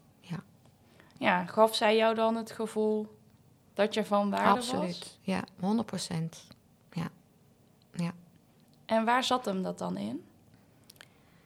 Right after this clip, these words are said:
Speaker 1: Dat zij zelf heel gedreven is, maar ook gewoon wel zag van, eh, Miranda wil ook nog gewoon.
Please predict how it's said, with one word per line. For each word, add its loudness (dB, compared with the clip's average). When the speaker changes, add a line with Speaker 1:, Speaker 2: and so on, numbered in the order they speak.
Speaker 1:
Dat 4
zij 8
zelf 6
heel 6
gedreven 4
is, 2
maar 2
ook 2
gewoon 4
wel 4
zag 2
van, 0
eh, -4
Miranda 6
wil 10
ook 8
nog 4
gewoon. 0